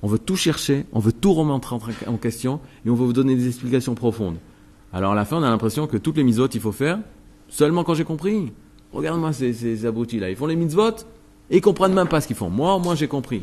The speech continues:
Mais fais attention. Que t'aies compris, c'est une grande chose. Ça veut dire que t'as une grande connaissance. T'as da'at Hashem, da'at Elohim, t'as une connaissance d'Hashem. Très bien. Connaissance des mitzvot, super.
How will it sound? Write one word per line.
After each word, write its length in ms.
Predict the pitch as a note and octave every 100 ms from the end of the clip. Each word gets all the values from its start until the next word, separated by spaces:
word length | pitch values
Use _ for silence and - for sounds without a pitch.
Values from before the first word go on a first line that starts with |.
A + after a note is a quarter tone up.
| F2
Mais 60 |
fais 100 | F2
attention. 420 | G2 C3+ - F3+ F2+ - - - -
Que 100 | E3+
t'aies 140 | G3
compris, 280 | F3+ E3+ G3+
c'est 100 | E3+
une 60 | C#3+
grande 180 | D3+ C#3+
chose. 180 | A2
Ça 80 | G#2
veut 80 | G2
dire 200 | A#2+ C3
que 240 | C3 D3+ - -
t'as 80 | A2
une 80 | A2+
grande 200 | C3+ C#3+
connaissance. 560 | C3+ C3 B2+ G#2+ - - - - - - - - -
T'as 120 | A#2
da'at 420 | G2+ D3+ F3+ F#3+
Hashem, 340 | E3+ - C#3 G#2
da'at 200 | C#3 D#3+
Elohim, 380 | E3 D3+ D#3+ A2+
t'as 80 | A#2
une 60 |
connaissance 420 | A#2+ C#3+ C3+ E3
d'Hashem. 340 | C#3+ C#3 C3 F#2+
Très 160 | D#3+
bien. 200 | C#3+ G2 - - - -
Connaissance 380 | D3 D3 D#3+ D3+
des 80 | D3+
mitzvot, 400 | D#3 C#3+ C#3+ - -
super. 440 | - D#3 D3+